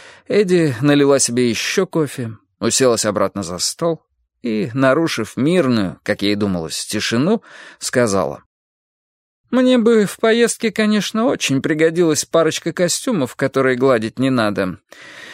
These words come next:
Мои уже все поизносились, а льняные брать в дорогу непрактично. Можно было бы пристроить портплед на заднем сиденье". Она глядела куда-то поверх головы Гарриет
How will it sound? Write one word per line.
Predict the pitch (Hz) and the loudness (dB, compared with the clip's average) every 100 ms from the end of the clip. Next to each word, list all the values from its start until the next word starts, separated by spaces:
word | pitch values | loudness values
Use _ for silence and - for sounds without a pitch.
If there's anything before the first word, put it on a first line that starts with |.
| - - | -18 -4
Мои | 240 240 | 0 2
уже | 233 208 220 | 4 4 2
все | - 233 | 2 0
поизносились, | - 220 202 220 208 - 208 170 147 - | 0 0 0 -2 -2 -2 0 0 -2 -2
а | 160 | 0
льняные | 156 165 165 190 202 | 2 2 2 0 -2
брать | 175 180 170 | 0 0 0
в | 165 | 0
дорогу | 170 165 160 160 180 | 2 2 0 0 -2
непрактично. | 185 170 156 165 170 - 131 117 - 139 127 123 123 - _ _ _ | 0 0 0 -2 -4 -6 -10 -6 -6 -4 -2 -4 -8 -16 _ _ _
Можно | - 165 170 156 170 | -2 2 2 2 2
было | 170 170 | 2 2
бы | 170 | 0
пристроить | 175 160 - 180 170 - | -2 -4 -2 0 -2 -2
портплед | - 151 - - 202 226 202 - | -2 -2 -4 -6 0 0 0 0
на | 196 185 | 0 2
заднем | 165 185 175 180 | 2 0 0 0
сиденье". | 160 - 175 - 170 147 120 110 98 - - - _ _ _ _ _ _ _ _ | -2 -4 -6 -4 -2 -2 -2 -2 -4 -8 -20 -20 _ _ _ _ _ _ _ _
Она | - 110 110 107 | -2 0 2 0
глядела | 104 95 104 98 | -2 0 -2 -2
куда-то | 107 104 101 - | -2 -2 -2 -4
поверх | 104 101 101 - | -2 -2 -4 -2
головы | 113 101 101 101 | 0 0 0 -4
Гарриет | 92 139 104 50 - - | -4 -2 -2 -6 -12 -20